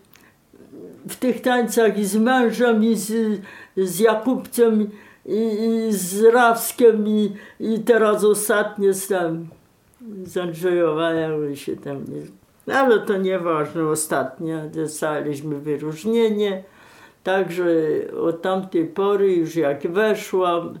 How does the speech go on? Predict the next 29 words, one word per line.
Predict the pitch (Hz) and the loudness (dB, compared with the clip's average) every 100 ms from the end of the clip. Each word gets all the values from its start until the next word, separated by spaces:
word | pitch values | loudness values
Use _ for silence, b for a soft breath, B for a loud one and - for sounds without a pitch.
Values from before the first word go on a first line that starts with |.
| - | -4
tak | 175 170 | -2 0
już | 165 165 | -2 -2
mnie | 170 151 | -4 -4
nie | 160 226 | 2 2
popuścili. | 226 208 - 175 165 - 165 147 151 B B B B | 2 0 0 -4 -4 -4 -4 -2 -4 B B B B
A | 202 | -2
co | 208 233 | 0 -2
chodzi | - 214 226 202 185 170 | -2 0 0 2 2 2
o | 160 151 160 151 147 | 2 2 2 2 0
Li-, | 139 190 202 | 0 0 0
panią | - 180 160 135 | -2 -2 0 -2
Lidię, | 151 214 233 208 190 | 0 0 0 0 0
to | 185 170 | 0 -2
by | 151 160 | -2 0
ona | 175 185 160 | 0 0 -2
taka | 147 220 208 208 196 | -2 -2 -2 -2 -4
była, | 165 185 180 160 151 | 0 0 2 0 -2
dla | 151 196 220 | -2 0 0
mnie | 214 202 202 | 0 0 0
jest, | 175 156 196 226 226 - - B B B | 0 2 2 2 0 -10 -20 B B B
jak | 190 185 | -2 0
matka | 196 190 - - - | 0 0 -2 -8 -12
mnie | 190 156 156 | -6 -2 0
oprowadzała, | 143 143 160 151 156 147 165 160 147 135 | -2 -4 -6 -6 -6 -6 -4 -2 -2 -4
wszędzie | - 247 269 233 202 214 | -6 -2 0 0 0 2
mnie | 190 175 | 2 0
brała, | 165 151 131 123 | 0 0 0 -2
gdzie | 139 156 240 269 | -4 -4 0 0
tylko, | 269 277 254 233 | 0 -2 0 2